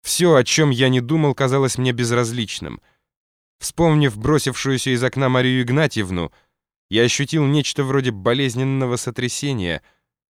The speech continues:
а затем хладнокровно восстановил памятью всю эту сцену. Пожал плечами, приказал самому себе держать язык за зубами и завернул в прохладу кафе. В течение следующих пяти дней не произошло ничего особенного.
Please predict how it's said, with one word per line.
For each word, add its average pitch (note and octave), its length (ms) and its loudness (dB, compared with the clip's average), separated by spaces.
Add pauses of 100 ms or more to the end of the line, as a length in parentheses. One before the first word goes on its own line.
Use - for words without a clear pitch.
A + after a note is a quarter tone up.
(180)
а G#2 100 -4
затем A2+ 300 -2
хладнокровно B2 680 -2
восстановил A#2 640 -2
памятью A#2+ 480 -4
всю - 240 -6
эту A2 180 -4
сцену. - 540 -6 (840)
Пожал A2+ 300 0
плечами, B2 680 -2 (560)
приказал A#2+ 440 2
самому A#2 360 0
себе A2 260 -2
держать A2 420 0
язык G2+ 300 -4
за F#2 120 -4
зубами A#2 540 0 (220)
и B2 80 -2
завернул C3 500 0
в - 100 -20
прохладу A2 480 -2
кафе. F2+ 380 -6 (1120)
В - 80 -18
течение F#3 420 2
следующих E3 640 0
пяти D3 260 -4
дней D3+ 260 2
не D#3 120 4
произошло C#3+ 500 2
ничего C#3 360 2
особенного. E2+ 720 -2